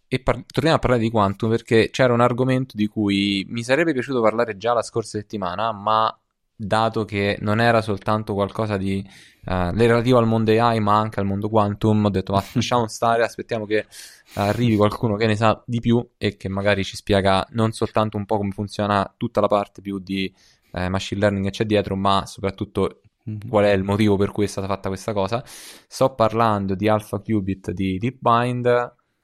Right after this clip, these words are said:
Speaker 1: di cui Alessandro
Speaker 2: Mhm.
Speaker 1: adesso ci dirà un po' di più.
Speaker 2: <laughs>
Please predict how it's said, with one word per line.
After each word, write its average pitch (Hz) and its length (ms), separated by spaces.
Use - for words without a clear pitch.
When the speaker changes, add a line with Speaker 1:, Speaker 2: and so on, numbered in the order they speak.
Speaker 1:
di 101 220
cui 95 220
Alessandro 92 580
Speaker 2:
Mhm. 92 60
Speaker 1:
adesso - 520
ci - 160
dirà 113 160
un 110 100
po' 110 120
di 107 120
più. 95 160
Speaker 2:
<laughs> - 1080